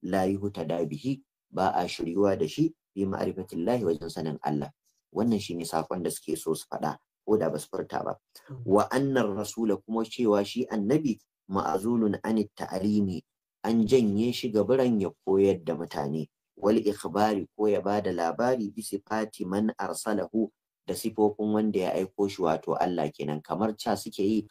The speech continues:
Speaker 1: annabi ba a turo shi ya yi wani bayanin sifofin Allah ba, domin duk bayanin da ya yi din su ba su yadda ba, saboda su a wajen su ya saba wa hankalin su.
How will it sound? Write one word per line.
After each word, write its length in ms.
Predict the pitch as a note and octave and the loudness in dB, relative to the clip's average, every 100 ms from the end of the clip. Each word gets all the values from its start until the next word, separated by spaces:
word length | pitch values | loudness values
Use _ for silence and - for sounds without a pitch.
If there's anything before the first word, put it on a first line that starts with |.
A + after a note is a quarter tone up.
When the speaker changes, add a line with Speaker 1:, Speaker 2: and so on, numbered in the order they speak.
| - _ - | -16 _ -12
Speaker 1:
annabi 400 | F#2 F#2 A2 G#2 F#2+ | -10 -4 -2 0 0
ba 80 | |
a 120 | - - | -2 -4
turo 320 | - G2+ G#2 G2+ | -6 0 2 0
shi 180 | F2+ E2 | 0 2
ya 40 | |
yi 60 | F2 | 2
wani 200 | G2 F#2+ | 2 0
bayanin 380 | F2 E2+ E2 D2+ | 0 0 -4 -6
sifofin 440 | D2+ D#2 - D2+ D2+ | -6 -8 -6 -8 -6
Allah 280 | D#2 D2+ | -2 0
ba, 80 | C#2+ - _ - | -2 -6 _ -2
domin 280 | G2+ G#2+ A#2 | 2 4 6
duk 160 | D3 C#3+ | 4 4
bayanin 320 | A#2 B2 B2+ | 2 2 -2
da 80 | G2+ | 0
ya 40 | A2 | -2
yi 80 | |
din 140 | B2+ A2+ | -2 -4
su 160 | A2 | -2
ba 80 | G2+ | -4
su 120 | - C#2 | -2 -6
yadda 200 | - - | -8 -12
ba, 100 | - _ _ _ _ - | -12 _ _ _ _ -6
saboda 360 | G2 G2 G2+ | -2 0 -2
su 240 | F2 A2 - | -2 -4 0
a 80 | F#2+ | 0
wajen 260 | G2+ B2 C#3+ | 0 -2 -2
su 100 | F#2+ | -2
ya 120 | F2 | -4
saba 320 | F#2 F#2 F2+ | -4 -4 -2
wa 80 | D#2 | -2
hankalin 460 | - D2+ D2 C2 C2 | -4 -8 -8 -12 -12
su. 160 | - | -18